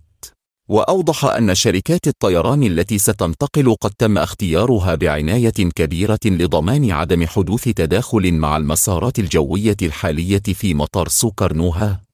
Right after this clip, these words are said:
مضيفًا: "سيكون هناك بالتأكيد تعديلات لضمان سير العمليات بسلاسة." وأضاف دوي أن مطار سوكرنوهة أثبت جاهزيته الميدانية في عمليات الانتقال السابقة،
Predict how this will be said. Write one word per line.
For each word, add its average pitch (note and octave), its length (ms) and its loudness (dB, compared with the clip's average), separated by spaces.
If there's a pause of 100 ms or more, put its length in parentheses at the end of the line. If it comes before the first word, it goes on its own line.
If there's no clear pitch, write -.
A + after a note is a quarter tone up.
(140)
مضيفًا: C3 800 2 (320)
"سيكون C#3+ 560 2
هناك B2 460 2
بالتأكيد G#2+ 680 0
تعديلات E2 760 -2 (340)
لضمان C3 580 2
سير C3 320 2
العمليات F#2 840 2
بسلاسة." D#2 720 -2 (380)
وأضاف B2+ 540 2
دوي A2+ 420 2
أن F#2 200 2
مطار D3+ 300 0
سوكرنوهة G2 800 0
أثبت G2+ 520 0
جاهزيته F#2+ 960 0
الميدانية F2 680 2
في F#2 340 0
عمليات E2 640 0
الانتقال G2+ 600 0
السابقة، F2 760 -2